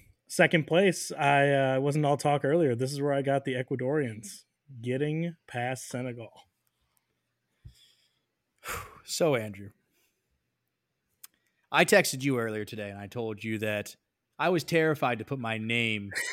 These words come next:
Speaker 1: <laughs>
Speaker 2: to a bracket because I am an agent of chaos.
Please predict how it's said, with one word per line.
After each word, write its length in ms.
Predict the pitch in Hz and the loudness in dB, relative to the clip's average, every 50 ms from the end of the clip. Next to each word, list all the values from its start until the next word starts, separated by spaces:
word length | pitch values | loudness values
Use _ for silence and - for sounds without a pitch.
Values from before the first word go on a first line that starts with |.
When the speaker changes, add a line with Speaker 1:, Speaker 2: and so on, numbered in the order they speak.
| - - - - - | -8 -10 -12 -2 0
Speaker 1:
<laughs> 840 | 190 185 - - 202 208 185 - - - 185 185 - - _ 170 170 | 0 0 0 -2 -4 -4 -4 -4 -8 -8 -8 -8 -8 -10 _ -10 0
Speaker 2:
to 160 | - 165 156 139 | 4 4 4 4
a 60 | 120 | 4
bracket 560 | 107 131 123 120 120 117 - 120 101 101 - _ _ | 6 8 8 10 8 8 6 0 -6 -8 -10 _ _
because 500 | 127 117 - 120 117 110 107 104 101 113 - | -8 -8 -4 -4 -4 -4 -4 -6 -8 -8 -2
I 280 | - 135 143 143 147 | 0 4 4 6 6
am 440 | 143 139 135 135 135 135 131 127 131 | 6 4 4 4 2 2 2 0 0
an 120 | 135 123 123 | 0 2 4
agent 360 | 123 123 127 120 127 135 135 | 4 4 4 4 2 0 0
of 100 | 123 - | 0 -2
chaos. 600 | - 120 101 101 98 98 104 110 - - - - | -6 -8 -8 -6 -8 -6 -8 -8 -8 -10 -14 -18